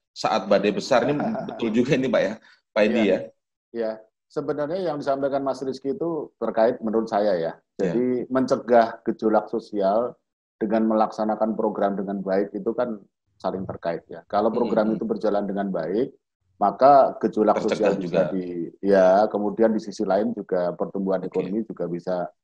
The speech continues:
Speaker 2: didorong. Ini dari segala aspek ini bagus sehingga
Speaker 1: Mm.
Speaker 2: itu satu hal. Nah, nah, kemudian yang, yang kedua kalau menurut saya ini kan, eh, kita berhadapan dengan situasi yang tidak, kita nggak tahu pastinya ya.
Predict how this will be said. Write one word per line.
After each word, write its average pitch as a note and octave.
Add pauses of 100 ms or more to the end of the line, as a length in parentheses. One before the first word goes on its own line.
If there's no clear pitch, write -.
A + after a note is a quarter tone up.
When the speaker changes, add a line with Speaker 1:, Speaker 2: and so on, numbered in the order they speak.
(220)
Speaker 2:
didorong. G#2+
Ini B2
dari G#2
segala G2+
aspek G2+
ini A#2
bagus E2+
sehingga F#2
Speaker 1:
Mm. -
Speaker 2:
itu G2
satu G2
hal. F#2
Nah, D#2 (480)
nah, G2
kemudian A#2
yang, B2+ (560)
yang A#2
kedua G2
kalau A2
menurut G2+
saya G2 (480)
ini C#3+
kan, E3+ (320)
eh, C3+
kita C#3+
berhadapan B2
dengan A2+ (200)
situasi A#2
yang B2+
tidak, A2 (100)
kita A2+
nggak A2
tahu G#2
pastinya G#2
ya. D2+